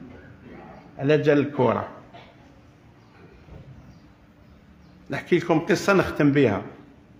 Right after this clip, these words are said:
قصة بصح عبرتها كبيرة، وهذا القصة نقولوها لكامل الناس اللي راهم بعاد على منزلة المخبتين،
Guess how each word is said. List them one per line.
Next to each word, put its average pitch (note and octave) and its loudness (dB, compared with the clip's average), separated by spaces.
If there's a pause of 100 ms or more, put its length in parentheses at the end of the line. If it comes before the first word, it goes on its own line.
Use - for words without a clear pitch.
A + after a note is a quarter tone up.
(460)
قصة A#2+ -4 (680)
بصح - 0
عبرتها D3 2
كبيرة، C3 0 (1300)
وهذا E3 2
القصة F#3 2
نقولوها F3+ 6
لكامل E3+ 6
الناس C#3+ 2 (480)
اللي C#3 4
راهم D#3 6 (1600)
بعاد E3+ 6
على D3+ 4
منزلة D3 4
المخبتين، D3 2